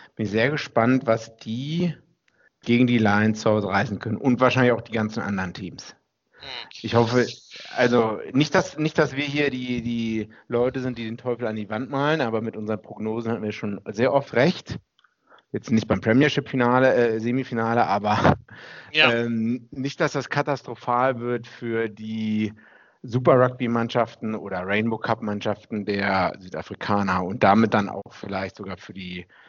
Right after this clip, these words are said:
Speaker 1: Springboks. Ich bin,
Speaker 2: Da,
Speaker 1: bin
Speaker 2: wo
Speaker 1: gespannt.
Speaker 2: wir, da, wo wir auf jeden Fall daneben lagen, war in, in einem Halbfinale,
Speaker 1: Mhm.
Speaker 2: wo wir gesagt haben, Bristol gewinnt deutlich gegen Harlequins. Am Ende hatten wir nur kurzzeitig recht, vor achtunddreißig Minuten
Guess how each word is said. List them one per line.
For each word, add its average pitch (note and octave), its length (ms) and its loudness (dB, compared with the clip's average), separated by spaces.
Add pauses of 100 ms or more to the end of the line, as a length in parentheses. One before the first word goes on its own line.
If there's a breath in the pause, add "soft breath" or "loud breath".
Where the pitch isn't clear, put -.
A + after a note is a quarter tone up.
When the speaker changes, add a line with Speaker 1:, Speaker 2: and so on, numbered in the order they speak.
(260 soft breath)
Speaker 1:
Springboks. - 720 -10
Ich - 80 -20
bin, F#2+ 460 -8 (720)
Speaker 2:
Da, C3+ 240 2
Speaker 1:
bin B2+ 140 6
Speaker 2:
wo - 20 8
Speaker 1:
gespannt. B2+ 320 4
Speaker 2:
wir, D3 240 -2 (160)
da, D3 260 -2
wo D#3 100 -18
wir C#3+ 140 -4
auf C3+ 160 -8
jeden C#3 160 -8
Fall C3+ 220 -6
daneben B2 480 -6
lagen, D#3 420 -4
war A#2+ 520 -2
in, A#2+ 220 -10 (460)
in B2 160 -6
einem A2 160 -6
Halbfinale, C3 480 -2
Speaker 1:
Mhm. G#2+ 80 -12
Speaker 2:
wo B2 140 -14
wir A#2+ 80 -10
gesagt A#2 280 -6
haben, A#2 240 -4
Bristol A#2 600 -6
gewinnt A2+ 340 -8
deutlich G#2+ 440 -4
gegen G#2 440 -2
Harlequins. B2+ 720 -4 (440 loud breath)
Am C3 100 -6
Ende C#3 260 6
hatten C3+ 220 0
wir B2+ 100 -4
nur B2 460 -4
kurzzeitig D3+ 680 -4
recht, D3 240 2
vor - 140 -8
achtunddreißig C3 640 -4
Minuten A#2+ 240 -16